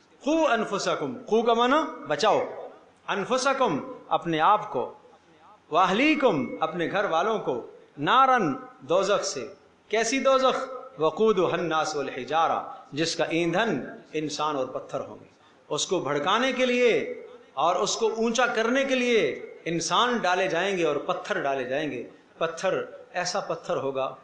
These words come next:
जो इतना तपश और हरारत रखता है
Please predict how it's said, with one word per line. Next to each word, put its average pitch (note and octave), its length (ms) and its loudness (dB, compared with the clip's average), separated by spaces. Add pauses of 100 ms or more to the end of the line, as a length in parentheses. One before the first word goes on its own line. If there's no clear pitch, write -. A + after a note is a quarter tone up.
(240)
जो D3+ 520 -2 (220)
इतना F3 400 -2 (460)
तपश A#3 340 0
और E3+ 260 -2
हरारत G#3+ 420 2
रखता F3 360 -2
है C3+ 180 0